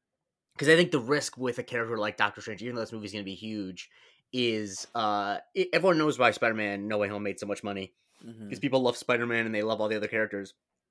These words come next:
Speaker 1: And I think there's a risk that I guarantee you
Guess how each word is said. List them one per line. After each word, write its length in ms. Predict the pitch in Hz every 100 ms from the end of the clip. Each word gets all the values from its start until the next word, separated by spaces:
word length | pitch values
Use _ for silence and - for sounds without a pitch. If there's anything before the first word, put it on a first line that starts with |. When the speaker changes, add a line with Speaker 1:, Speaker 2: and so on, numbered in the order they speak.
| _ _ _ _ _ -
Speaker 1:
And 80 | 139
I 20 |
think 100 | 160
there's 140 | 151
a 60 | 135
risk 480 | 131 143 - - - _ _ _ _ _ _ _ _ _ _ - -
that 120 | 135
I 40 |
guarantee 400 | 131 170 151 151
you 200 | 135 110